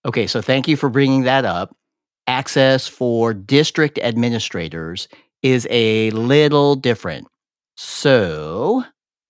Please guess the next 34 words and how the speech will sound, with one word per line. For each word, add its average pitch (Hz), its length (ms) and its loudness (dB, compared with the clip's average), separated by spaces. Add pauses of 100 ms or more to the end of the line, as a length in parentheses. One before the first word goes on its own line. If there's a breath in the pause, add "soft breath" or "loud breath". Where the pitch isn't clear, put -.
(180)
some 185 340 0
district 147 380 0
administrators 98 680 -2
do 117 180 -2
not 123 360 2
currently 160 460 0
have 120 400 0
access 98 580 -6
to 101 260 -6
A 104 160 -6
P 135 160 -8
score 113 300 -4
reports 95 420 -6
for - 140 -10
educators, 78 680 -12 (520)
access 131 560 -2
to 110 380 0
A 107 120 -4
P 95 140 -12
course 90 400 -10
audit, 123 400 0 (400)
or 143 640 4
access 123 500 -4
to 117 300 -2
A 117 140 -2
P 113 200 -4
registration 101 760 -6
and 90 140 -8
ordering. 78 440 -12 (480)
If 190 220 2
that 151 280 2
is 156 300 0
the 131 180 2
case, 101 680 -4